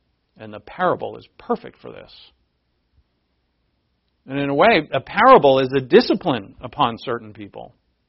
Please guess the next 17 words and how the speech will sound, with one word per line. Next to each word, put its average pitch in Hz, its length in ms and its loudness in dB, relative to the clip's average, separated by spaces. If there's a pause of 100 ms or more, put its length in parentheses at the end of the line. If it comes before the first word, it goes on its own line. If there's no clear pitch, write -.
(1500)
As 147 260 2 (160)
is 143 300 0
the 127 100 -8
delusion 160 760 0
in 135 260 -6
the 123 100 -6
tribulation 160 1160 -2 (260)
is 120 160 -16
gonna 139 220 -2
be 131 160 -4
a 120 80 -2
discipline. 127 640 -4
It's 120 180 -14
a 123 120 -2 (100)
judgment 170 580 2
upon 127 480 -4
those, 160 400 6